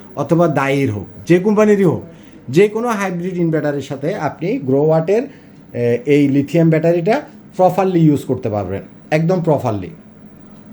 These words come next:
ওয়াট দিয়ে আমি একটা হিসাব দিই, সাধারণত পানির ব্যাটারিগুলো অ্যাম্পিয়ার দিয়ে আমরা ক্যালকুলেট করি, কিন্তু লিথিয়াম ব্যাটারিটা ওয়াট দিয়ে ক্যালকুলেট করা যায়। এটা হচ্ছে আটচল্লিশ ভোল্ট একশো পাঁচ অ্যাম্পিয়ারের লিথিয়াম ব্যাটারি,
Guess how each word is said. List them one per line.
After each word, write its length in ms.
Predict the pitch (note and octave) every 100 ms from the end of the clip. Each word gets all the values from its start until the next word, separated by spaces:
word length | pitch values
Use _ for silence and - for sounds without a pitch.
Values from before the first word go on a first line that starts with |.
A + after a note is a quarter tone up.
| - -
ওয়াট 260 | D3 G#3+ G3
দিয়ে 140 | G3
আমি 160 | F3 D#3+
একটা 200 | C#3 C3
হিসাব 260 | C3 A#2 A#2
দিই, 100 | G#2+
সাধারণত 520 | A#2+ C3 E3 F#3 G#3+ B3+ - - - - -
পানির 300 | D3+ E3+ G3+
ব্যাটারিগুলো 520 | G3+ G3 G3 G3 G#3 -
অ্যাম্পিয়ার 480 | D3+ D#3 E3 E3+ E3
দিয়ে 120 | E3
আমরা 200 | C#3+ C#3
ক্যালকুলেট 460 | C#3 B2 A2+ A#2+ A#2
করি, 240 | A#2 C3 A#3 -
কিন্তু 340 | D#3 D#3+ C#4+
লিথিয়াম 400 | D#3+ D3+ D3 F#3
ব্যাটারিটা 500 | F3 E3+ F#3+ F3+ A3 -
ওয়াট 200 | C#3 D3+
দিয়ে 200 | D3 D#3
ক্যালকুলেট 400 | C3 A2+ A#2+ A#2
করা 180 | A#2 G#2+
যায়। 180 | G2 F#2 - - - - -
এটা 220 | D3 G3
হচ্ছে 360 | G#3 G#3 A#3 A#3+ - -
আটচল্লিশ 540 | - - G3 G3+ G#3+
ভোল্ট 260 | F#3+ A3 - - -
একশো 440 | D3+ D3+ - - G3 -
পাঁচ 260 | D#3+ D3+ D3
অ্যাম্পিয়ারের 600 | C#3 C3 C#3 C3+ C#3+ A#3 - - - - -
লিথিয়াম 400 | D#3 E3 E3+ C3
ব্যাটারি, 360 | A2+ G#2 F#2